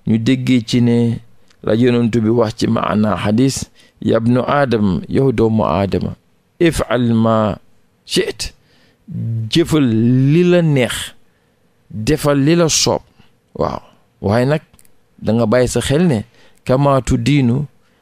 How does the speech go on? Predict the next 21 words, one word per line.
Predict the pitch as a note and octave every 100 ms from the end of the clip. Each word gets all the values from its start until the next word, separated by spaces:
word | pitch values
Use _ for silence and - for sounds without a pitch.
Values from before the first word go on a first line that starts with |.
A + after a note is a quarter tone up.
| _ -
lépp | A#2+ D3+ F#3+ -
li | D3 D3
nga | D3 C#3+
leble, | C3 B2 A#2 G2+ C3 C3+ _ _ -
tudaan, | A2 G2 G#2 G#2+ A2+ C3 D3
buñ | F2 A#2+ C3
lay | A#2+ A2
fay, | G2+ G#2+ G#2+
ci | - A2
loolu | A#2 C3+ A2+
lañ | G#2 F2
lay | D#2
fay. | - - - - _ _ _ _ _ _ -
Lépp | B2 D3 G#3 - C#3+
li | C#3
nga | C3+ A#2+
leble, | F#2+ F2+ - A2+ G3 - _ -
loolu | G2+ B2+ E3 D#3
lañ | B2+ A#2 A2
lay | G#2+
fay. | G#2+ -